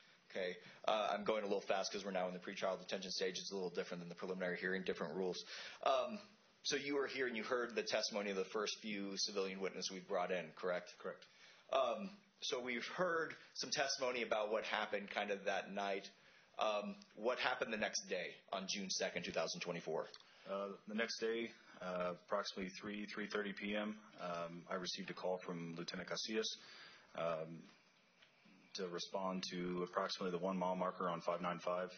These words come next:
Speaker 2: uh, near Lindrith, uh, for the report of a possible homicide, uh, body found on the side of the road.
Speaker 1: And who was that body on the side of the road?
Speaker 2: Later identified as Trent Green.
Speaker 1: Uh, when you say on the side of the road, exactly where is it?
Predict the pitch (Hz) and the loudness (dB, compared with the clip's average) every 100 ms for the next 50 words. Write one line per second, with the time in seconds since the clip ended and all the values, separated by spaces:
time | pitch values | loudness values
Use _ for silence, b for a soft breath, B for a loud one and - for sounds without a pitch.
0 | - 87 85 85 85 85 92 107 107 - | -6 -2 -2 -2 -2 0 0 0 -2 -10
1 | B B B B - 76 76 73 - 87 | B B B B -10 -8 -8 -10 -4 -2
2 | 80 80 - 85 82 78 80 78 78 - | -2 -4 -2 0 0 2 2 2 -2 -8
3 | - 92 87 87 90 92 87 92 92 90 | -2 0 2 0 0 0 2 2 2 -2
4 | 87 80 80 85 82 85 80 78 - - | -4 -2 2 0 2 -2 -2 -4 -4 -4
5 | - - - - - B B B _ _ | -8 -12 -14 -20 -20 B B B _ _
6 | - - - 117 107 120 147 123 120 107 | -20 -20 -6 -2 0 0 4 4 4 2
7 | 101 101 98 92 90 87 87 87 82 82 | 2 0 0 -2 -2 -2 -2 -4 -4 -6
8 | - - - 98 95 90 92 90 87 85 | -10 -20 -4 0 2 4 2 4 2 2
9 | 80 - 85 78 78 78 - B B B | 0 -2 -4 -4 -8 -8 -12 B B B
10 | B B - 127 143 143 165 147 127 143 | B B 0 2 2 2 2 2 2 4
11 | 131 127 120 120 123 127 123 120 120 131 | 4 2 2 4 4 2 2 2 4 2
12 | 135 131 123 117 135 147 151 127 151 147 | 2 -2 -2 0 2 2 2 2 2 2
13 | 117 101 | 0 0